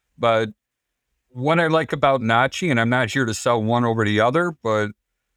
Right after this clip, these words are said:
nachi really goes out of their way to help people enter and remain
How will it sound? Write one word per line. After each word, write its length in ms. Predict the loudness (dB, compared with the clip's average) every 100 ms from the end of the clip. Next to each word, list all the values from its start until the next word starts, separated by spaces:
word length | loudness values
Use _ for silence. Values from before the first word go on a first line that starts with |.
| _ _
nachi 320 | -2 0 -2
really 200 | -2 -2
goes 260 | 0 0 2
out 120 | 2
of 100 | 2
their 100 | 0
way 220 | 0 0
to 120 | 0 0
help 300 | -2 -4 -6
people 580 | -8 -4 -2 -2 -4 -10 _
enter 600 | -4 -4 -4 -4 -2 -4 _ _ -4
and 200 | -2 0
remain 640 | 0 2 0 -2 -4 -8